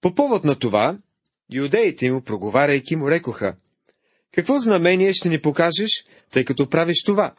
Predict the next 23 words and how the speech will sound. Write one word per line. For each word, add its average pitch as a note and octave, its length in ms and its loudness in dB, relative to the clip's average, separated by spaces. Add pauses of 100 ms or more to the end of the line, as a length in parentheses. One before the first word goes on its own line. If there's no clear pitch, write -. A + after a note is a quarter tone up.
(960)
В G2 160 -2
отговор D3 380 2
Исус D3+ 320 -2
им D#3 120 0
рече: D#3 400 -2 (560)
„Разрушете C3 600 0
тоя D3+ 300 2
храм A2 420 -2 (540)
и B2+ 100 2
за A2+ 200 0
три F#3 200 0
дни F3 360 0
ще - 220 -6
го A2 120 -2
издигна.“ G#2+ 500 -4 (600)
Евангелие G#2+ 420 0
от G2+ 140 -6
Йоан, D#3 400 0 (420)
глава G2 300 0
втора, D#3+ 480 -2 (200)
осемнайсти, C3 600 -2
деветнайсти A#2 600 0
стихове. G2 480 -8